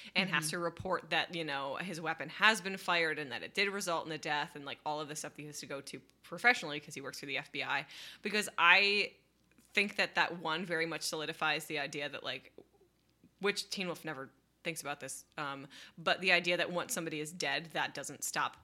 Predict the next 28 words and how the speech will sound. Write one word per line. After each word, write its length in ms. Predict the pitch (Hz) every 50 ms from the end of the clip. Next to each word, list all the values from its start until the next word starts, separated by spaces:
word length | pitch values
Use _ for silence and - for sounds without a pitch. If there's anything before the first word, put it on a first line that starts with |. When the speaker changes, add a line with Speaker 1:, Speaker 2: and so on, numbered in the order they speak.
| -
Speaker 1:
being, 480 | - 143 120 101 62 - 123 165 165 180 - _ _ _ _ _ -
um, 380 | 160 156 143 139 131 127 - - _ _ -
a 120 | - -
thing 260 | - - 160 147 143 147
that 120 | 139 -
exists, 420 | 143 147 - - - - - -
you 80 | 180 170
know? 220 | 151 143 135 147 185
Whereas, 320 | 165 160 156 156 160 - 156
like, 100 | 156 -
Teen 140 | - 247 240
Wolf 160 | 220 208 208
usually 280 | 214 196 175 165 175 175
sort 180 | - 170 160
of 80 | 160 143
is 80 | 156
like, 160 | 156 151 151 - - _ _ _ _ _ -
"Bury 360 | 240 247 247 233 233 220 208
them," 240 | 170 185 165 151 147
except 200 | 147 - - 156
for 60 | - 170
not 120 | 175 147
really, 180 | 151 160 143 135
no 100 | 143 147
funerals 340 | - - 156 151 147 151 156
in 60 | 160 165
Teen 200 | - 165 151 147
Wolf. 200 | 135 143 156